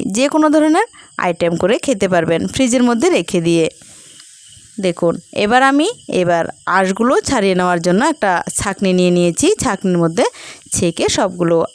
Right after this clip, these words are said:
আঁশ বের করে নেব। সবটা তাল ছাঁকনির সাহায্যে ছেঁকে নিয়েছি।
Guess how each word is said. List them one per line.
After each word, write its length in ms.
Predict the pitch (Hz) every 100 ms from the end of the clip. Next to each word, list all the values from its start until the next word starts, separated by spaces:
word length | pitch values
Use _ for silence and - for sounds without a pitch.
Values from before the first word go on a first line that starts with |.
| 165
আঁশ 120 | 185 302
বের 160 | 208 175
করে 200 | 170 165
নেব। 180 | 160 156 151 - - _ -
সবটা 340 | 302 294 339
তাল 300 | 349 311 302 480 -
ছাঁকনির 420 | - 180 185 175 185
সাহায্যে 380 | 175 165 208 466 - - - -
ছেঁকে 280 | 185 165
নিয়েছি। 440 | 160 156 151 -